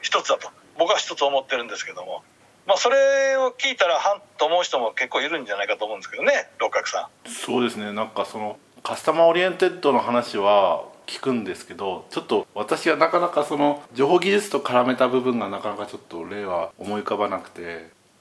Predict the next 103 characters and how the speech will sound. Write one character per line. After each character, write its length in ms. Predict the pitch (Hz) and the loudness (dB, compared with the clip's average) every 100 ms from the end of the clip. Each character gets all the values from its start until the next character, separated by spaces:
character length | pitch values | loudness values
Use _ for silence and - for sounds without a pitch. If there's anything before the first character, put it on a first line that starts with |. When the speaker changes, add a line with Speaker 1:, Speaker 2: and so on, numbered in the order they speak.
| 113 | -6
Speaker 2:
日 120 | 117 | -2
経 180 | - 185 | 2 4
ビ 140 | 202 | 2
ジ 80 | 196 | 2
ネ 80 | 196 | 0
ス 80 | |
に 80 | 131 | 0
で 100 | 101 | -2
す 80 | 92 | -4
ね、 260 | 98 120 101 - | -4 -4 -4 -6
あ 80 | 110 | 0
ん 80 | |
ま 100 | 139 | 2
り 260 | 151 151 120 | 4 2 0
映 200 | - - | 0 4
ら 100 | 170 | 6
な 120 | 190 196 | 6 4
い 60 | |
鏡 260 | 196 180 143 | 2 2 4
が 100 | 101 | 2
売 60 | 104 | 4
れ 80 | |
た 100 | 107 | 4
っ 60 | 110 | 2
て 100 | - | 0
書 80 | - | -4
い 80 | 98 | -2
て 80 | 95 | -2
あ 60 | |
る 100 | 87 | -4
ん 160 | 85 80 | -6 -14
で 60 | 78 | -18
す 80 | - | -20
ね。 140 | 92 - | -20 -6
Speaker 1:
あ 520 | - 165 127 110 98 - _ | 0 2 2 2 0 -4 _
あ、 60 | - | -2
あ 40 | |
り 80 | - | 2
ま 120 | 165 | 2
し 60 | 165 | 0
た 120 | - | 0
ね、 140 | - - | -2 -4
そ 140 | - | -6
ん 60 | - | -8
な。 180 | 85 90 _ _ - | -8 -8 _ _ 4
Speaker 2:
要 180 | 151 | 6
は 340 | 135 101 90 - _ | 8 6 2 -6 _
ト 160 | - 180 | 4 4
イ 40 | |
レ 80 | 147 | 4
の 140 | 110 | 2
中 280 | 101 98 98 | 2 4 2
に 200 | 95 92 | 0 -6
人 160 | - 156 | 2 4
が 100 | 131 | 4
い 80 | |
る 60 | 135 | 6
か 120 | 143 | 4
ど 160 | 143 151 | 4 4
う 20 | |
か 120 | 127 | 4
だ 120 | 107 | 4
け 120 | 110 107 | 2 0
が 120 | 95 | 0
分 140 | 95 | 0
か 80 | 107 | 0
れ 100 | 101 | 0
ば 160 | 92 92 | 0 -2
い 100 | 101 | -6
い 40 | |
ん 100 | 95 | -8
だ 140 | - | -10
け 100 | - | -8
ど、 180 | - 196 | -6 -2
あ 40 | 104 | 2
ん 60 | |
ま 80 | 127 | 4
り 120 | 123 | 2
は 160 | 101 131 | -2 -4
っ 80 | - | 0
き 80 | 151 | 2
り 80 | |
映 40 | 139 | 4
っ 20 | |
ち 280 | 139 - 131 | 2 -4 0
ゃ 60 | |
う 80 | 117 | 0
と 100 | 117 | 0
ダ 120 | - 143 | 0 0
メ 100 | 202 | 0
な 100 | 87 | -4
ん 120 | 85 | -6
で、 300 | 92 - - - | -8 -8 -12 -2
ち 80 | 151 | -2
ょ 20 | |
っ 80 | 156 | 0
と 200 | - - | -2 -2
ぼ 100 | 208 | 0
か 140 | 135 | 0
し 60 | - | 0
加 120 | 139 | -2
工 220 | - 135 | 2 4
が 300 | 123 120 - | 4 2 0